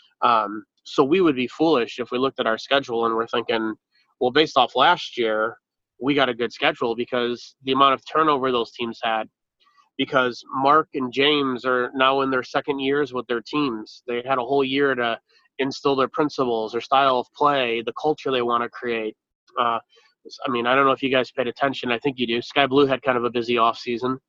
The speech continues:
so I'd say they're a little bit revamped, and they beat us two out of three last year. So I, uh, what I do think will be exciting is each game will be a little bit different as far as how each, we expect each one of those teams to play. Um,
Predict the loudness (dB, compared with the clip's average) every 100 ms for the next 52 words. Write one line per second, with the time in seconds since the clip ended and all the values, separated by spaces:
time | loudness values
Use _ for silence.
0 | _ _ 0 2 4 2 0 4 4 4
1 | 2 2 0 0 0 2 0 0 0 2
2 | 2 0 -2 -4 -12 -16 -2 2 2 0
3 | -4 0 0 -2 -4 -4 -4 0 0 0
4 | _ _ _ _ _ _ _ _ _ 4
5 | 4 4 2 4 2 0 -6 _ _ _
6 | _ _ _ _ _ _ 0 2 2 0
7 | 0 -2 -2 -4 -4 -4 -2 -4 -6 -8
8 | -16 -14 -6 -4 -4 -2 -2 -2 -2 -4
9 | -6 -12 -4 -2 -2 -4 -2 0 -2 -8
10 | -2 -2 -2 -8 -14 _ -8 -8 -4 -6
11 | -4 -8 -4 -4 -4 -6 -6 -6 -8 -10
12 | -2 0 0 -2 _ _ -20 -20 -4 2
13 | 4 4 2 -6